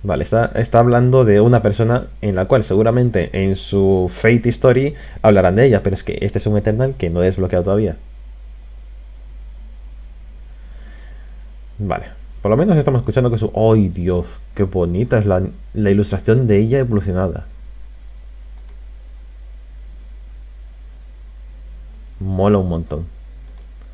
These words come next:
Eh, he también leído un poquito, me he spoileado de lo que es su uncap final. Y al parecer ella es una músico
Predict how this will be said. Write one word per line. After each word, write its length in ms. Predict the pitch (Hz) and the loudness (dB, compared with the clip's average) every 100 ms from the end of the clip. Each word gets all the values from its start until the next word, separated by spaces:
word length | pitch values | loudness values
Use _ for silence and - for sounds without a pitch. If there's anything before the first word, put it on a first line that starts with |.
| - - - - - - - | -18 -18 -18 -18 -16 -16 2
Eh, 460 | 117 117 113 110 104 - | 6 6 6 4 0 -4
he 100 | 165 | 2
también 360 | 175 151 143 120 | 4 6 4 6
leído 500 | 113 120 123 143 135 | 6 6 6 6 6
un 100 | 113 | 4
poquito, 260 | 110 117 101 | 2 2 0
me 80 | |
he 20 | 87 | 2
spoileado 500 | 104 92 95 101 107 | 2 4 4 4 4
de 100 | 87 | 4
lo 160 | 87 | 0
que 360 | 90 82 76 - | 0 -2 -2 -4
es 280 | 95 104 - | 0 0 0
su 240 | - - 104 | -6 2 4
uncap 640 | 101 101 107 101 95 - | 6 6 4 4 2 0
final. 500 | - 104 90 95 127 - - - - - - | -6 -4 -2 -2 -4 -10 -18 -18 -18 -14 2
Y 80 | 117 | 4
al 80 | |
parecer 360 | 107 131 143 - | 6 6 6 6
ella 260 | 139 135 113 | 4 6 4
es 120 | 113 | 4
una 160 | 135 135 | 4 6
músico 520 | 165 - 147 160 | 6 6 2 0